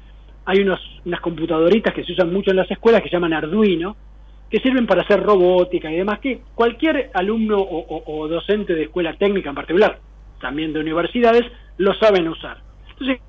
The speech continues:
dije, bueno, a ver, ¿qué se puede encontrar que se pueda hacer con un micro de este tipo para ponerle un display que te muestre un numerito y que puedas leer el numerito de, de dióxido de carbono, con un sensor que sea más o menos económico, que se llaman de bajo costo?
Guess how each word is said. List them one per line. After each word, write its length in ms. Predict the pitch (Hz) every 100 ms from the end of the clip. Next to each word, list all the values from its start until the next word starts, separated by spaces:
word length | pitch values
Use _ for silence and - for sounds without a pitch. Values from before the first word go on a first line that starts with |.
| -
dije, 160 | 247 269
bueno, 220 | 254 208
a 20 |
ver, 180 | 202 190
¿qué 120 | 311
se 100 | 302
puede 220 | - 311 269
encontrar 500 | 233 226 226 262 226
que 100 | 214
se 100 | 196
pueda 180 | 220
hacer 180 | 202 214
con 180 | - 170
un 140 | 170
micro 280 | 190 196 185
de 80 | 190
este 140 | 208
tipo 440 | 233 302 - 254 254 - - -
para 180 | 185 175
ponerle 380 | 170 196 214 202
un 80 | 190
display 440 | 175 - 226 175
que 100 | 151
te 100 | 151
muestre 220 | 160 170
un 80 | 170
numerito 440 | 175 170 208 254
y 40 | 175
que 100 | 151
puedas 280 | 165 165 135
leer 260 | 147 190
el 140 | 180 170
numerito 420 | 165 165 202 160
de, 140 | 139
de 160 | 135 143
dióxido 380 | 160 165 - 180
de 80 | 196
carbono, 480 | 269 320 302 311 311 - - - -
con 160 | 214 220
un 160 | 247
sensor 320 | 220 208 226 226
que 100 | 202
sea 140 | 196
más 140 | 185 185
o 40 |
menos 260 | 185 190 -
económico, 600 | 151 170 208 196 214 185
que 60 |
se 80 | 160
llaman 180 | 170 160
de 100 | 151
bajo 280 | 165 - 160
costo? 400 | 139 - -